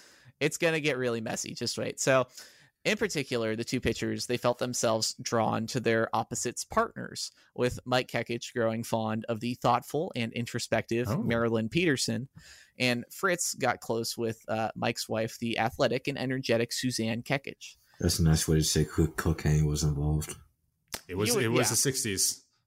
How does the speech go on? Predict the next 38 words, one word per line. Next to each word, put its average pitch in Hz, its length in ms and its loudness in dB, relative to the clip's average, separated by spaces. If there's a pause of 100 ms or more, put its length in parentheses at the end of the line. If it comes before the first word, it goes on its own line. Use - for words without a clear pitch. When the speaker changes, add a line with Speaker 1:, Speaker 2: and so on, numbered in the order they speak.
Speaker 2:
seventies, 107 680 -2
yeah. 113 140 4
Speaker 1:
Seventies, 120 340 -8
you 143 100 -14
know. 113 140 -14 (260)
Um, 135 600 4
<laughs> - 500 -2
so 156 340 0
after 170 340 0
a 147 60 -2
time, 117 500 -2 (360)
you 117 120 -2
know, 113 120 4
the 113 80 0
two 143 180 -2
couples, 117 480 0
they 117 280 2
started 117 420 0
to 147 100 -2
wonder 113 500 0
if 113 260 -2
they 113 180 0
would 113 180 -2
be 143 120 -2
better 120 380 0
off, 113 440 2 (640)
uh, 113 320 2
with 123 260 -2
the 139 160 -2
other 113 220 -2
spouse. - 560 -2
Speaker 2:
Okay, 98 220 -4 (160)
okay, 110 380 -4 (120)
okay. 147 300 -2
Speaker 1:
And 147 120 -6 (140)
an 180 180 -4
idea 226 480 0
formed. - 640 -4